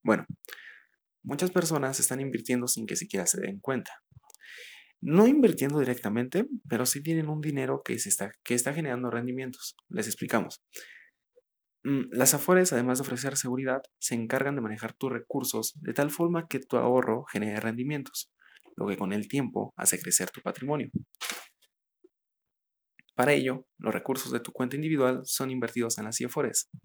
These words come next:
que por sus siglas significa Sociedades de Inversión Especializada en Fondos para el Retiro. Estas sociedades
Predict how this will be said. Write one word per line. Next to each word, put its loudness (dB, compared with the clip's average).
que -2
por -4
sus -4
siglas -2
significa -6
Sociedades -2
de -8
Inversión -6
Especializada -2
en -4
Fondos -2
para -2
el -4
Retiro. -2
Estas 2
sociedades 2